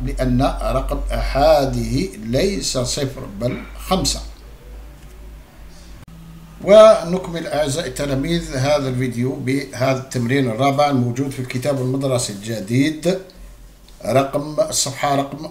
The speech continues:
أربعتاش دائمًا. قال لك: "عين جميع قواسم كل من الأعداد التالية: تسعمية وعشرة، ألف،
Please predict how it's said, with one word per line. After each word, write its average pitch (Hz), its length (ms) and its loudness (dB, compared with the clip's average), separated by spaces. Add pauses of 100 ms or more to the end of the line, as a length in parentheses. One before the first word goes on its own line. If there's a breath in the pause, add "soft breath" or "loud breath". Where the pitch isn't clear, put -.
أربعتاش 120 680 0
دائمًا. 92 360 -6 (1000 loud breath)
قال 143 200 4
لك: 151 180 -2
"عين 151 420 4
جميع 143 340 2
قواسم 139 540 2
كل 139 180 -2
من 139 300 6
الأعداد 139 380 2
التالية: 127 480 2
تسعمية 127 420 0
وعشرة، 120 640 -2
ألف، 131 220 2